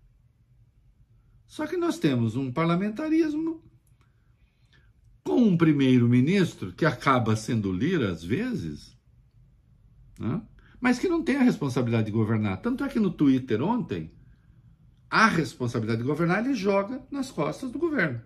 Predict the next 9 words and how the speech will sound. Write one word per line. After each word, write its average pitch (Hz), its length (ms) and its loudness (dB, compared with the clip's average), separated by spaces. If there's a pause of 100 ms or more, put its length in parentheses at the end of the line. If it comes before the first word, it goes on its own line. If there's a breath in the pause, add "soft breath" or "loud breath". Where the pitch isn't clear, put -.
(280)
claro. 117 420 -4 (1120)
Mas 160 840 -4 (1400)
ele 135 480 0 (240)
reivindica 135 1040 2 (260 soft breath)
fazer 143 400 2
a 139 80 0
pauta, 135 720 -2 (800 soft breath)
é, 120 420 2
decidir 120 1000 0